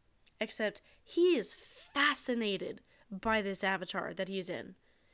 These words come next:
He can feel his toes. I told you, he is, he, he doesn't have the use of his legs. And he can feel his toes, he can stand up, and so he rips all the leads off that he has on, and he busts out the back door,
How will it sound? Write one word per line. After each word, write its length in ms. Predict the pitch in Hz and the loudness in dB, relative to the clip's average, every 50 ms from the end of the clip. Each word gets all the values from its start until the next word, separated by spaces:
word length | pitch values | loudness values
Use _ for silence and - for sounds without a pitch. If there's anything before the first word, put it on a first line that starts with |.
| _ _ _ _ | _ _ _ _
He 160 | - 311 320 | 2 2 2
can 220 | 320 - 214 175 180 | 2 0 -4 -6 -6
feel 240 | - 214 196 175 | -6 -4 -4 -4
his 200 | 165 - - - - - | -6 -8 -10 -12 -12 -10
toes. 640 | - - 262 254 254 254 254 254 262 262 254 - _ - - - _ _ - - | -4 -2 0 2 2 2 2 2 0 -2 -4 -8 _ -18 -20 -20 _ _ -10 -6
I 40 | 226 | -2
told 240 | - 320 339 269 208 | 0 2 2 2 2
you, 200 | 190 185 170 - | 0 0 -2 -2
he 200 | - 214 254 277 | -2 2 6 6
is, 440 | 277 269 262 247 240 240 233 - - - - - - - - | 8 8 8 6 6 4 0 -4 -8 -16 -20 -20 -20 -10 -4
he, 160 | - 254 254 | 0 0 0
he 240 | 254 - - 233 240 | 0 0 0 2 2
doesn't 180 | 247 269 277 | 2 4 4
have 140 | 277 254 220 | 2 2 2
the 60 | 226 | 2
use 180 | 233 233 208 214 | 2 2 2 0
of 60 | 196 | -2
his 120 | 202 180 185 | -2 -2 -2
legs. 480 | 185 170 151 - - - - - - _ _ _ _ _ _ _ _ _ _ _ _ _ _ _ _ _ - | -2 -2 -2 -4 -8 -12 -14 -14 -16 _ _ _ _ _ _ _ _ _ _ _ _ _ _ _ _ _ -6
And 100 | 196 208 | -4 -2
he 120 | 220 240 | 0 0
can 160 | - 302 285 | 2 0 0
feel 180 | 226 240 226 185 | 2 0 0 0
his 140 | 170 165 - | 0 -4 -6
toes, 680 | - - 202 202 202 226 240 247 262 262 254 - - _ _ _ _ | -8 -6 -2 -2 0 0 0 0 0 -2 -4 -8 -14 _ _ _ _
he 120 | - 185 | -12 -8
can 180 | - 190 180 180 | -6 -6 -4 -4
stand 500 | - - - - 240 233 233 240 233 214 | -6 -6 -2 0 0 2 2 2 2 2
up, 380 | 208 214 240 269 262 - _ _ - _ _ - - _ _ - | 2 2 2 2 0 -4 _ _ -20 _ _ -20 -20 _ _ -8
and 160 | 202 196 196 | -8 -6 -4
so 120 | - 185 | -6 -6
he 180 | 180 202 294 330 | -2 -2 -2 0
rips 320 | 330 330 - 269 - - | 2 2 2 2 0 0
all 140 | 254 240 240 | 0 0 0
the 100 | 208 190 | -2 -2
leads 400 | 185 190 254 285 285 277 233 262 | -2 2 2 4 4 2 2 2
off 240 | 254 247 254 254 - | 0 0 0 -2 -4
that 100 | 240 226 | -4 -4
he 120 | 233 233 | -2 -2
has 460 | 226 226 240 240 240 240 233 233 220 - | -2 -2 -2 0 0 0 0 -2 -4 -6
on, 420 | - 226 220 226 226 220 226 214 - - - - - - - _ _ _ _ _ _ _ _ _ - | -6 -4 -2 -2 -2 -2 -2 -6 -10 -14 -20 -20 -20 -20 -20 _ _ _ _ _ _ _ _ _ -6
and 140 | 202 196 196 | -4 -2 2
he 120 | 233 285 | 2 2
busts 400 | 254 214 190 233 240 240 - - | 2 2 2 2 2 2 2 4
out 200 | 247 233 233 233 | 4 4 4 4
the 80 | - - | 0 2
back 300 | 185 208 214 226 - - | 2 4 2 2 0 -2
door, 380 | - 208 202 214 214 214 202 | 0 2 2 2 2 2 0